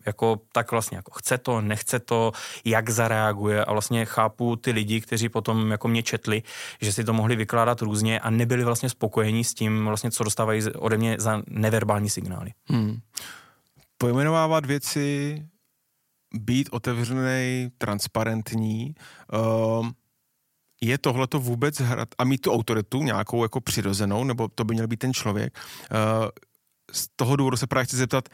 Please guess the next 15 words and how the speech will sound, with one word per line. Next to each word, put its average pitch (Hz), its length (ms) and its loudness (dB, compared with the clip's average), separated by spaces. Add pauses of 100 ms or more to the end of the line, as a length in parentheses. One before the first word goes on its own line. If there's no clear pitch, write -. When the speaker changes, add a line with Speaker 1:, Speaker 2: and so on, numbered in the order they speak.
(140)
Speaker 2:
je 127 120 2
vůbec 135 320 0
tohleto 127 320 -2
všechno 120 240 -2
jako 139 180 -2
možný 123 560 2
jako 123 180 -4
v - 100 -4
setupu, 110 680 -2
kdy, 117 600 0 (720)
teď - 160 -4
si 127 80 2
vymyslím, 113 680 0
eh, - 40 -2 (580)
přijde 135 720 0